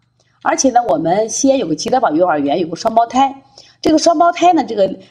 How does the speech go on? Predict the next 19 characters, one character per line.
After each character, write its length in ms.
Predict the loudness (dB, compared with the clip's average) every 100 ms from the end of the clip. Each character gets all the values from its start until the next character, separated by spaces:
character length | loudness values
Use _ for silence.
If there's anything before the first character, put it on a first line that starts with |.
| -2
两 260 | 0 0
个 120 | 0 -2
孩 260 | 0 0
子 120 | 0
现 180 | -2 -2
在 80 | -2
都 120 | -2
是 100 | -4
因 140 | -4 -4
为 60 |
腺 200 | -4 -2
样 180 | 0 -2
体 200 | -4 -8
引 140 | -4 -4
起 140 | -4
的 100 | -6
中 160 | -2 -2
耳 140 | -2
炎， 180 | -4 -6